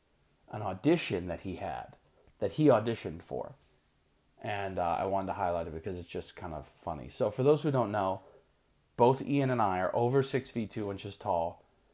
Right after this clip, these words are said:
and over two hundred fifty pounds. Um, we're bigger dudes. And it was always fun having somebody who was my size in the room when Ian and I would do shows together, because you sort of feel like, "He knows.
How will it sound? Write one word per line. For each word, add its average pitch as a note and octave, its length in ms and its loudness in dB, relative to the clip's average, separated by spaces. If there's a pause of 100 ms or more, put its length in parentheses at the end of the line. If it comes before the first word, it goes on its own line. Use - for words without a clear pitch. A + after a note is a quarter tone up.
(140)
and G#2+ 220 -2
over A2+ 260 2
two A2 160 -8
hundred G2 200 -8
fifty F#2 220 -10
pounds. - 440 -10 (120)
Um, F2+ 540 -4 (1000)
we're A2+ 140 -2
bigger A2+ 320 2
dudes. E2+ 440 -8 (920)
And G#2+ 240 -2
it A2 60 -2
was A#2+ 80 2
always D#3+ 260 8
fun A#2 220 4
having G2+ 260 -2
somebody F#2+ 460 0
who G2 100 -6
was G2 240 -6 (160)
my G2+ 240 6
size F2+ 500 2
in G2 160 -2
the F#2+ 80 -6
room F2+ 200 -4
when F#2 120 -6
Ian F2+ 180 -10
and F2 100 -6
I F2 80 -2
would F2+ 100 -4
do F2+ 140 -10
shows E2+ 280 -4
together, D2+ 420 -8 (300)
because A2 180 -6
you G#2 100 -4
sort G2 180 -2
of F2+ 60 -8
feel F#2+ 160 -2
like, F2 280 -6 (140)
"He D3 200 -2
knows. C2 440 -8